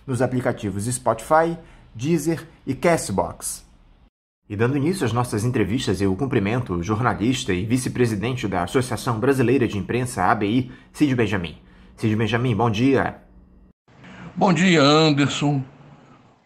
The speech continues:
Speaker 2: Bom dia, meninas do Faixa Livre,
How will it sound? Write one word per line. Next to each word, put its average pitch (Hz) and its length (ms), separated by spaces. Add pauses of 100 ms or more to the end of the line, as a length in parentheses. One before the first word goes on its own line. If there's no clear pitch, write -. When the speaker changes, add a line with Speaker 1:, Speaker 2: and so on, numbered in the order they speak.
(160)
Speaker 2:
Bom 127 160
dia, 104 680 (220)
meninas 101 1000 (340)
do 87 140
Faixa 82 280
Livre, 98 680